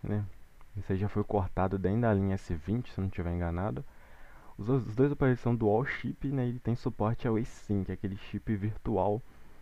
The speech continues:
que você vai cadastrando os números. É, T V digital, top de linha, é uma coisa que a gente nunca viu, né? Dificilmente vai ver.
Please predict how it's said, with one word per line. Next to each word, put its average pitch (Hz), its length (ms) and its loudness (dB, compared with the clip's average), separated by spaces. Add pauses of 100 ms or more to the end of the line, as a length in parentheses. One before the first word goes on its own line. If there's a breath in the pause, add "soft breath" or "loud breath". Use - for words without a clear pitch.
(360 soft breath)
que - 60 -10
você 104 500 0
vai 92 160 2
cadastrando 107 460 2
os 110 120 0
números. - 500 -4 (680 loud breath)
É, 90 500 2
T 160 100 2
V 185 120 6
digital, 156 680 2
top 127 240 0
de 120 140 4
linha, 120 440 2
é 110 40 0
uma 107 180 -2
coisa 104 300 0
que - 80 -6
a 107 40 4
gente 107 200 0
nunca 131 340 2
viu, 110 280 0
né? 127 200 -2
Dificilmente 107 640 -2
vai 123 240 2
ver. 90 280 -4